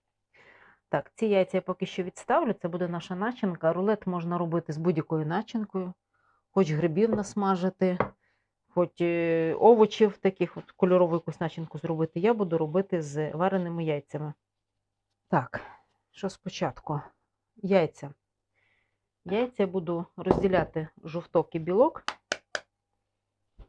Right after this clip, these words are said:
Фарш у нас піде лише жовток.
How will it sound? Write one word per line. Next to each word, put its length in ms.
Фарш 320
у 40
нас 220
піде 320
лише 320
жовток. 520